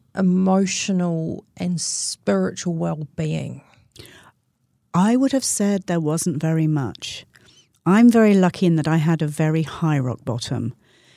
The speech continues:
Speaker 2: So my drinking was probably the most important thing to me, my husband being away quite a bit.
Speaker 1: Mm-hmm.
Speaker 2: I was on my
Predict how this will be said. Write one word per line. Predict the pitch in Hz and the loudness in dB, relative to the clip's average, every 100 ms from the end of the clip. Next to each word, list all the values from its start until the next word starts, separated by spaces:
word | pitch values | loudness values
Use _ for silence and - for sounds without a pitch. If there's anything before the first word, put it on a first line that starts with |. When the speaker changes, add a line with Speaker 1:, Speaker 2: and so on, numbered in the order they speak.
| _ - | _ -8
Speaker 2:
So | - 190 165 151 151 151 - | -4 0 2 4 4 2 2
my | 165 180 | 4 4
drinking | 190 196 208 196 185 156 151 135 - | 2 2 2 2 2 2 2 0 -2
was | 151 156 160 - | 0 0 0 -2
probably | - 190 185 180 156 143 | -2 0 2 0 0 0
the | 139 | 0
most | 139 135 - | 0 -2 -2
important | 131 147 139 139 | 0 2 2 -2
thing | - 131 139 | -2 -2 0
to | 143 | 0
me, | 147 139 | 2 2
my | 139 143 | 2 2
husband | 143 143 151 147 | 0 0 0 0
being | 143 143 | 0 0
away | 139 139 139 | 2 2 0
quite | 135 131 135 | -2 -4 -2
a | 143 | -2
bit. | 123 117 - - | -2 -2 -4 -6
Speaker 1:
Mm-hmm. | 190 175 180 180 | -4 -2 0 2
Speaker 2:
I | |
was | 185 196 | 2 2
on | 156 | 2
my | 143 127 | 0 0